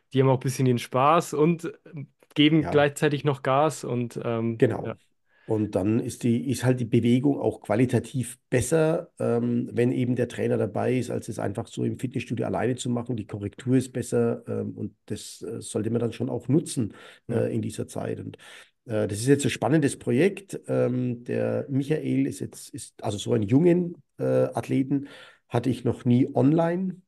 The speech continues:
Speaker 2: gecoacht. Also der
Speaker 1: Mhm.
Speaker 2: kriegt, äh, von mir Trainingspläne, ähm, die er mi-, durchführt. Sein Vater filmt die, dann schaue ich mir die Filme an und dann immer wieder mal, äh, kommen sie rauf und dann wird es, äh, korrigiert. Also gerade in den Ferien dann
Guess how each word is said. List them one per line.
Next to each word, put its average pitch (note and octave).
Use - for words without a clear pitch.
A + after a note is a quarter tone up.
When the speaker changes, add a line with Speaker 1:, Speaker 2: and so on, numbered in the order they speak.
Speaker 2:
gecoacht. E3
Also A#2
der A2+
Speaker 1:
Mhm. B2+
Speaker 2:
kriegt, -
äh, A#2
von A2
mir A#2
Trainingspläne, D#3
ähm, B2+
die B2+
er B2
mi-, C3
durchführt. F#3
Sein -
Vater A#2
filmt E3
die, G3
dann A#2+
schaue B2+
ich -
mir A#2
die A2+
Filme F#3
an F3+
und A#2+
dann A#2+
immer B2+
wieder B2
mal, A#2+
äh, B2
kommen A#2+
sie A#2
rauf A#2
und C3
dann A#2
wird A2
es, -
äh, A#2
korrigiert. A2+
Also G2+
gerade G#2
in A2
den G2+
Ferien C3+
dann C#3+